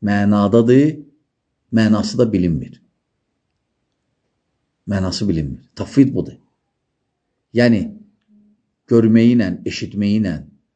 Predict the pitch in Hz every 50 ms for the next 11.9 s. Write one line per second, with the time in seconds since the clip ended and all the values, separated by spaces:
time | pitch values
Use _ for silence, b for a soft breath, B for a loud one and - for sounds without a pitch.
0 | _ _ 104 104 104 104 101 117 117 110 98 98 98 95 92 92 101 90 90 71
1 | 64 64 - _ _ _ _ _ _ _ _ _ _ 110 95 95 98 101 98 98
2 | 101 107 107 101 85 73 73 - - _ _ _ _ _ _ _ _ _ _ _
3 | _ _ _ _ _ _ _ _ _ _ _ _ _ _ _ _ - 113 110 -
4 | - 123 113 110 110 110 113 123 135 135 123 120 131 139 147 180 185 - - -
5 | _ _ _ _ _ _ _ _ _ _ _ _ _ _ _ _ _ _ _ _
6 | - 117 113 110 104 107 104 101 101 101 101 110 123 - - - - 120 107 101
7 | 101 92 82 69 - - _ _ _ - 127 135 131 127 135 127 107 90 76 67
8 | 67 - - - _ _ _ _ _ _ _ _ - 113 - - - 139 120 -
9 | - 98 - - - _ _ _ _ _ _ _ _ _ _ _ _ _ _ _
10 | _ _ _ _ _ _ _ _ _ _ _ _ _ _ _ _ _ _ _ _
11 | _ _ _ _ _ _ _ _ _ _ - 104 123 120 113 104 98 90